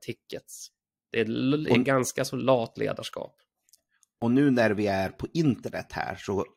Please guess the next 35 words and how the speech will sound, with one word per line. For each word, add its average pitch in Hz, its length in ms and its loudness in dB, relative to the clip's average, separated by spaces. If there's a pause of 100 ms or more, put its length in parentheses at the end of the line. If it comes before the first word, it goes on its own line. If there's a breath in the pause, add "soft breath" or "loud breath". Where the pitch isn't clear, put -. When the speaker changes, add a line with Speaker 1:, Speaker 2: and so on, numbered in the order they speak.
(260)
Speaker 2:
då 123 200 6
har 123 140 10
ju 110 80 4 (100)
allting 110 540 4
svart - 440 -4
och 101 100 -2
vitt - 320 -4
och 101 160 0
absolut - 800 -2
och 95 160 -4
inte. - 480 -10
Det - 120 -4
är 117 40 -2
det 135 140 4
jag 127 160 4
säger. 113 460 -6 (300 soft breath)
Nej, 131 600 2 (180 soft breath)
det 104 80 -2
finns 131 360 -2
jättemånga 143 800 0
situationer - 720 -12
då 101 120 -4
det 101 80 -2
är 107 40 0
fullständigt 117 720 0
bortkastat - 600 -8
med 101 140 -8
tid - 260 -6
att - 80 -6
ha 98 120 -6
möten. 95 560 -6
Jag - 80 -8
håller 104 220 -6
helt - 380 -4
med. - 200 -8